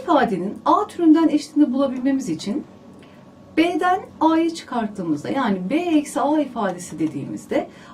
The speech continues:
on üç eksi altıdan yedi, on dokuz artı on ikiden çıkardığımızda yedi. Görüldüğü gibi yüz seksen dokuz artı yüz seksen ikiyi çıkardığımız zaman artı yedi.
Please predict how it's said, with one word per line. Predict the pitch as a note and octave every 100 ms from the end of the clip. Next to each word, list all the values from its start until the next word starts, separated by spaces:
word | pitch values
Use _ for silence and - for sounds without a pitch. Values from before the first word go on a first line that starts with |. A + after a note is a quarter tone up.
| -
on | F4+
üç | F#4+ D#4
eksi | D4+ -
altıdan | B3+ B3+ B3 G#3 A3+ C#4 - -
yedi, | G#3 F3+ C3+ - - - - -
on | D4+ D#4+
dokuz | E4 D#4+
artı | D4+ D4 D4 D4 - - -
on | C4+
ikiden | B3 G#3 G3+ A3
çıkardığımızda | G#3+ - A#3 G3+ G#3 G3 G3 G#3
yedi. | G#3 F3+ D#3+ - - - - -
Görüldüğü | G#3 D4 E4+ F#4 A#4 A4+
gibi | A3+ - - - -
yüz |
seksen | - D#4 D#4 D#4+ D4+
dokuz | D#4+ F#4+
artı | D#4 C#4 C4+
yüz | A#3+
seksen | - A#3+ A#3+
ikiyi | A#3 - A3+
çıkardığımız | - A#3+ A3 G#3 G3+ G3+ F#3
zaman | F#3 F3+ D#4 -
artı | G3+ F3+ - D#3
yedi. | - -